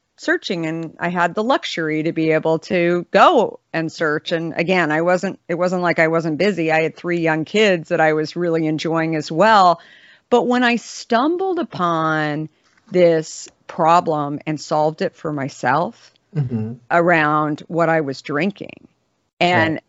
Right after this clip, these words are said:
Speaker 1: that's when I, I kinda spent this year sharing with people, because when you lose that much weight, and I continued to lose weight, I actually at one point thought I was sick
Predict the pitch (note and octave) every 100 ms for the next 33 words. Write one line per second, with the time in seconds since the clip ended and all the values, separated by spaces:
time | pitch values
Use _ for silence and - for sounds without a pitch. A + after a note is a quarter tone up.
0 | _ F3+ F3 - - F#3+ F3 D#3+ D#3 D#3
1 | D#3 E3+ D#3 - - - C#4 F#4+ - G3
2 | F#3 - D#3 - D#3 G3+ B3 G#3 F3 E3
3 | E3 _ _ _ _ - - A3 A3 D4
4 | C#4+ E3+ E3 - D#3+ D#3 D3+ F3 F#3+ F3
5 | F#3 F#3 F3+ G3 F#3 - D#3+ A#3+ E4+ -
6 | D#3 - D#3+ D3 - C#3 G#3 G3 - D#3+
7 | C#3+ E3 D#3 - F3 E3+ D#3+ C#3 - D3+
8 | D#3 G3 A#3 D#3 D#3 D3 D3+ D#3+ E3 -
9 | C#3+ B2+ D3+ - D#3 C#3 D#3 D3+ C#3 C3+
10 | - F#3 G#3+ - -